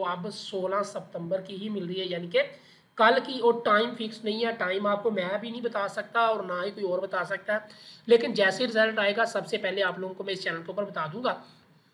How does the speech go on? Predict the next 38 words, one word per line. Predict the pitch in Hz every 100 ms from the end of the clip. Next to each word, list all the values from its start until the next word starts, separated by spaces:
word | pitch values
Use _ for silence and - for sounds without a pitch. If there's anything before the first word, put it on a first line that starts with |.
| _
तो | 247
इसके | 254 262 233
साथ | 220 202 208
ही |
मैं | 240
आप | 220 208
लोगों | 214
को | 214
बताऊं, | 214 185 175 247 - - _ _ _ _ -
अगर | 220 233
कल | 233 220 226
जाके | 226 208
पंजाब | 220 202 185 180
यूनिवर्सिटी | 208 202 196 202
रिजल्ट | 185 185 196
की | 220
डेट | 180 175 175
चेंज | 202 190
कर | - 185 175
दे | 196
या | 190
रिजल्ट | 165 180 202
ना | 208 175 180
दे, | 185 185 - - _ _
तो | 226
वो | 233
पंजाब | 226 214 196 185 185 185
यूनिवर्सिटी | 190 175 202 - 247
का | 220 180
होता | 170 170
है, | 196
क्योंकि | 202 214 240
पंजाब | 208 190 190 202
यूनिवर्सिटी | 214 220 220 254
की |
अपनी | 214 220 220
मर्जी | 190 156 160
है। | 156